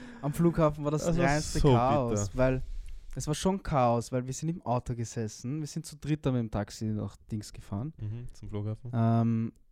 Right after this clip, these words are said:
Speaker 1: Irländerin. Ihre Irländerin, heißt das so?
Speaker 2: Irländerin.
Speaker 1: Ja, Irländerin. Die Irländerin ist halt hinten gesessen. Und das war so typische, das war so einfach das Typische, wenn jemand Gerüchte erzählt einfach, was ihr
Speaker 2: Mhm.
Speaker 1: passiert ist eigentlich.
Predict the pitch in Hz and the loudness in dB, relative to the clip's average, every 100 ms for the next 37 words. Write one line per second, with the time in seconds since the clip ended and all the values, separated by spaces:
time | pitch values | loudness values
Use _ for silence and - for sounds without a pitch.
0 | _ _ _ - _ _ 135 123 113 110 | _ _ _ -20 _ _ 0 2 0 -2
1 | 104 101 98 - - - - 131 123 156 | -4 -6 -8 -12 -14 -16 -2 0 2 0
2 | - 127 127 131 156 202 - 120 - 170 | 0 -2 -2 -2 -2 -4 -4 -6 -4 -6
3 | 196 220 233 - - 98 101 107 85 95 | -4 -4 -6 -14 -10 -6 -4 -4 -6 -10
4 | - 127 123 113 104 104 127 120 135 131 | -6 -2 0 0 -2 -6 -8 -2 0 2
5 | 131 120 120 120 117 120 110 107 - 98 | 2 0 -2 -2 -4 -4 -4 -6 -4 -6
6 | - 120 156 _ _ - - _ - 120 | -6 -8 -8 _ _ -20 -20 _ -4 0
7 | 123 123 123 113 - - - - - - | 2 2 0 -4 -12 -20 -20 -20 -20 -4
8 | 123 - 180 214 196 - 240 269 269 254 | 0 4 4 4 2 4 4 4 0 2
9 | 240 240 - 175 190 196 - 165 196 190 | 2 2 0 0 2 2 0 0 0 -2
10 | 196 - 202 180 185 196 185 180 170 175 | -6 2 2 2 -2 -2 0 0 0 0
11 | 170 - - - 147 147 - 127 - 117 | -2 -6 -16 -8 -4 -4 -4 -8 -8 -8
12 | 110 110 107 - 113 107 123 113 117 113 | -6 -6 -8 -8 -10 -8 -4 -2 -4 -6
13 | - 113 110 113 107 101 | -8 -6 -6 -6 -6 -8